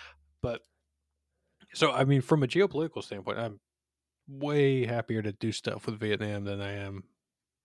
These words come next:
with Red China, even though they're, they're both communist dictatorships, right? But it's in the same way that Nixon went to China in the seventies and loosened things up with them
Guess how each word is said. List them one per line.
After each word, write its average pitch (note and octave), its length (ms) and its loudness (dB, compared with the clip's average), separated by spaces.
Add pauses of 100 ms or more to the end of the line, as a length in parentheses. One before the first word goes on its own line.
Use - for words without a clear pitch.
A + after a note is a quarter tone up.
(480)
with A#2 340 -10 (100)
Red A2+ 260 -6
China, B2 280 0
even A2+ 160 -4
though A2 80 -2
they're, G#2+ 140 -4 (100)
they're G2+ 100 -4
both G#2+ 240 -4
communist G2+ 380 -4
dictatorships, - 720 -6
right? G2 280 -4
But G2+ 140 -6
it's G#2 220 -6
in A#2 100 -6
the G#2+ 100 -6
same A#2+ 220 0
way A2 160 -2
that G#2+ 180 -6 (440)
Nixon A2+ 380 -8
went A2 180 -10
to G#2 80 -12
China A#2 360 -4
in G#2 140 -6
the G2 60 -10
seventies A2+ 520 -4
and F#2+ 220 -14 (260)
loosened A2+ 280 -8
things A2 220 -8
up G#2+ 160 -6
with G#2 140 -6
them G2+ 320 -12